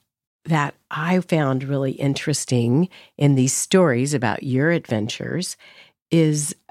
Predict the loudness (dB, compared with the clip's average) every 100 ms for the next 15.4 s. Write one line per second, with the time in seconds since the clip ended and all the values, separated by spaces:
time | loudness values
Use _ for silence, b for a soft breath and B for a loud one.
0 | -10 0 4 4 2 -2 -2 0 0 -4
1 | -6 -10 -14 _ -2 -2 -2 -4 -4 -8
2 | -12 -18 B B B B 0 2 4 4
3 | 2 2 0 -6 -10 -4 -2 0 4 4
4 | 4 4 4 2 0 2 0 -2 -4 _
5 | -10 -8 -8 -6 2 4 4 2 -2 -6
6 | -4 -2 -2 -2 -2 -4 B B B B
7 | 2 4 4 0 0 0 0 -2 -2 0
8 | 0 2 2 2 0 -6 -4 2 2 4
9 | 0 -2 -6 -10 -18 _ -6 -4 -2 -2
10 | 0 -2 -4 -8 -20 _ -4 -2 0 -2
11 | -4 -8 -14 _ b b -2 0 0 2
12 | 4 4 2 2 0 0 -2 0 0 -4
13 | -6 -4 -2 -2 -2 -4 -6 b b -2
14 | 0 0 -2 -2 -2 0 0 0 0 0
15 | 0 0 0 -2